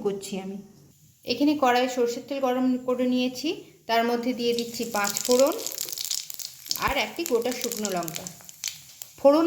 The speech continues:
আমার ভাজা হয়ে গেছে, দিয়ে দিচ্ছি কেটে রাখা সমস্ত সবজি। সবজিগুলোকে তেলের সঙ্গে ভালো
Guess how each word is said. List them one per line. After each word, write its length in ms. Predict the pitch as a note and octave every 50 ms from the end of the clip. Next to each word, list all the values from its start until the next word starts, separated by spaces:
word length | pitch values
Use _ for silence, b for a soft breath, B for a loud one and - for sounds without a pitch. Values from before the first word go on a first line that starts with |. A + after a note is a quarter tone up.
| E4+
আমার 140 | E4 E4 E4 B3 A#3+
ভাজা 220 | A#3 A3+ A#3+ A#3+ A#3+
হয়ে 160 | B3+ B3+ A#3+ A#3 A#3
গেছে, 200 | A#3 A#3 - D#4 D4 -
দিয়ে 140 | A#3 A3+ A3+ A#3
দিচ্ছি 220 | A#3 A#3 - E4 D#4+ -
কেটে 220 | A#3 G#3+ A3 A3 G#3+
রাখা 180 | A3 G#3+ A3 D4 D4 -
সমস্ত 320 | A3 G#3 A3 A3+ A3+ - - C4+ -
সবজি। 340 | - G3 E3 E3+ - - - - - - - - - - - - - - - - - - - - - - - - - - - - - - - - - - - - - - - - - - - - - - - - - - - - - - - - - - - - - - - - - - - - -
সবজিগুলোকে 680 | C4 B3+ B3 - D4+ D#4 D4+ D#4+ D#4+ D#4+ - - D#4 E4 F4+ -
তেলের 320 | D4+ C4 B3+ B3+ C4+ C#4 B3+ - -
সঙ্গে 380 | C4 A#3+ A3+ A3+ A3 A3+ B3+ D4+ A4 - - - - - - - - - - - - - G#3
ভালো 240 | A3+ B3 C4+ D4